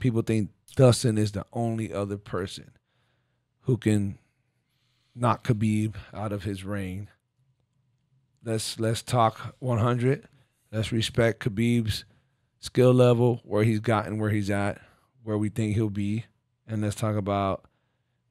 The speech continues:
you know, Dustin and what you know about him. And I know he mixes camps up. He, he, he trains, um, I think the beginning phase of his camp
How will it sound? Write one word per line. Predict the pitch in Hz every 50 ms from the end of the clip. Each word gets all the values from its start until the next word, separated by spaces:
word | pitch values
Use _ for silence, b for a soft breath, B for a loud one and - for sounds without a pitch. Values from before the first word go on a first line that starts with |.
| _ -
you | 110 113
know, | 110 107 104
Dustin | 92 110 107 107 - - 113 107
and | 107 107
what | 107 110 104
you | 110 117
know | 113 113 107 107
about | 101 98 104 101 98 101
him. | 110 101 101 104 110 - - -
And | 110 107 104 101
I | 101
know | 104 107 107
he | 110 107
mixes | 104 107 104 - - 113 101
camps | - - - 113 101 101 - -
up. | 113 101 107 123 - _ _ _ -
He, | 110 107 104 98
he, | 107 113 107 - 95
he | 107
trains, | 98 - - 107 104 107 107 107 107 101 - - _ _ _ _ _ _ _ _ _ _ _ -
um, | 104 107 104 104 104 101 98 98 101 98 - _ _ _ _ _ _ - -
I | -
think | 131 143
the | 143 143
beginning | 113 110 104 117 131 131 127 110
phase | - 117 110 113 104
of | 107 98
his | 110 107 -
camp | - - 117 107 107 107 117